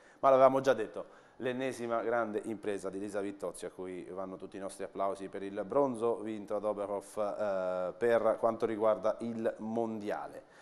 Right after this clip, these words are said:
Ancora andiamo in regione con il piccolo di Trieste per, eh, analizzare la prima pagina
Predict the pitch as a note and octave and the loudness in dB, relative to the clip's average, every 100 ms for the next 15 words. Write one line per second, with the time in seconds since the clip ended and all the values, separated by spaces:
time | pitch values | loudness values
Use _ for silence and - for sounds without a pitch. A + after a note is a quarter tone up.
0 | - - G#2+ A2 - F#3+ A2+ G2+ G2 B2 | -20 -4 -2 0 6 8 10 6 6 6
1 | C3+ B2 A#2 A2 G#2+ G#2+ A#2+ A#2 A#2 A2+ | 6 8 6 8 6 4 0 2 4 4
2 | G#2+ A2+ A#2 C#3 E3+ F#3 F3+ B2+ B2 A#2+ | 4 0 4 6 8 8 6 4 2 2
3 | A2+ A2 A#2 A2 A2 G#2 G2+ A2+ - A2+ | 0 -4 -4 2 2 2 -2 -8 0 2
4 | G#2+ A2 A2+ A2 G#2 A2 A2 A#2 C#3 - | 2 0 -2 0 -2 -2 0 2 2 0
5 | - F#3 - F#2+ F2+ F2+ F2 E2 D#2+ F#2 | 4 4 4 -2 -4 -2 -4 -4 -6 -6
6 | F#2+ F#2 G2+ G2 G2 G2+ G2 G#2 G#2+ G#2+ | -6 -4 0 0 4 4 4 2 0 8
7 | C#3 D#3+ D#3 F#3 G3 - | 10 10 8 4 4 2